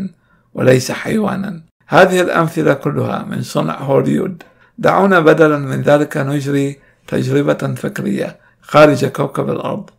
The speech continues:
تخيل مجموعة من الفضائيين يأتون للزيارة، وهم من الذين يستمدون كل طاقتهم وتغذيتهم من ضوء النجوم والمعادن.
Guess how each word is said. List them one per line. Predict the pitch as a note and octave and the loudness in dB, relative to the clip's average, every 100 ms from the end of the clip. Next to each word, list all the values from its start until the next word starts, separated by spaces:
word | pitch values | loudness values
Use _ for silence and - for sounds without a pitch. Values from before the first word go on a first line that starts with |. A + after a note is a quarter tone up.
| _ - | _ -2
تخيل | C3 F#3 G#3 F#3+ | 2 6 6 4
مجموعة | D#3+ C3 C3 D3+ D3+ | 2 -4 -2 -2 -2
من | C#3 C#3+ | -4 -4
الفضائيين | C#3+ - D3 D3 - C3+ C3+ C3+ C3 _ _ _ - | -6 -6 -4 -4 -4 -2 -2 -4 -8 _ _ _ -4
يأتون | - - - D#3 | -2 -2 -2 -2
للزيارة، | C#3+ C#3 B2+ C3 - - - _ _ _ | -2 -4 -2 -2 0 -2 -10 _ _ _
وهم | - C#3+ E3+ | -4 -2 0
من | D#3+ C3+ | 0 -2
الذين | C#3 C3+ D3+ D3+ | -2 -2 -2 -2
يستمدون | B2+ - C3+ D3 C#3+ D3 C#3+ | -2 -4 -4 -4 -4 -4 -4
كل | - D#3 D3 | -4 -4 -4
طاقتهم | C#3+ C#3 - D3+ C#3+ C3+ C3+ C3 _ _ _ | -4 -6 -4 -4 -4 -4 -6 -10 _ _ _
وتغذيتهم | B2 C3+ C3+ C3 C3+ C3 B2 A#2+ - - _ _ _ - | -6 -2 -2 0 0 0 -4 -10 -10 -14 _ _ _ -6
من | C3 | 0
ضوء | B2+ D3 D3 | 4 2 2
النجوم | D#3 C#3 B2+ C#3+ D3 | -2 -2 -2 -2 -2
والمعادن. | C3+ C3 C3+ C#3+ E3+ G#3 G3 | -4 -4 -4 -4 -6 -6 -10